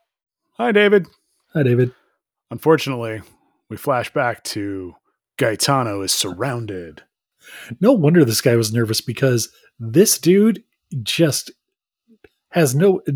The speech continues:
Speaker 2: I would like to know what his talent was or what his particular s-, specialty was, because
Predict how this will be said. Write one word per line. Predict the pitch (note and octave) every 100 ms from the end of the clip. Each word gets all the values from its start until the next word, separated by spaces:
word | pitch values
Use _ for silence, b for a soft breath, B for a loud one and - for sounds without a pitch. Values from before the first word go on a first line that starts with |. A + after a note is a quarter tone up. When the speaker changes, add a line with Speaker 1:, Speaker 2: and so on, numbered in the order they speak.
| B2 -
Speaker 2:
I | D#3
would | F3+
like | A3
to | G3
know | E3+
what | C#3 C#3+
his | C#3 A#2+
talent | - C#3+ C3 G#2
was | A2+ C3 G#2+
or | A2
what | A2+ B2+
his | C3+ A#2
particular | - - B2+ B2+ A2+
s-, | - - - _ _
specialty | - - C3+ B2 A2+
was, | A2+ A#2+ G#2+
because | F#2+ G#2+ A2+ G#2+